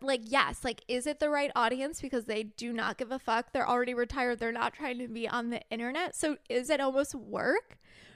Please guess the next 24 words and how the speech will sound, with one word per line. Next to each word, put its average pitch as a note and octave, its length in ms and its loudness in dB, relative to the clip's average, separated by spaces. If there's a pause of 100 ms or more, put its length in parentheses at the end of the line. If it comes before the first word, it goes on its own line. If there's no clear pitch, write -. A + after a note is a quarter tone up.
(100)
where D#4+ 120 2
you E4+ 140 6
could F#4 160 0
keep E4+ 220 2
doing E4+ 260 6
it? E4+ 180 6
Or B3 220 8
do C4+ 80 4
we D4 100 6
just, G#3+ 260 -4
like, A3+ 220 -2
need G3+ 300 -4
the A3+ 80 -2
novelty A#3 720 -2
of A3 180 -4
these G#3+ 220 -4
shows C4 500 4 (600)
to C#4+ 120 -2
be A3+ 200 2
a A#3+ 100 4
hit? A#3+ 380 4
And A#3+ 180 4
then, A3+ 160 0
like, G3+ 300 4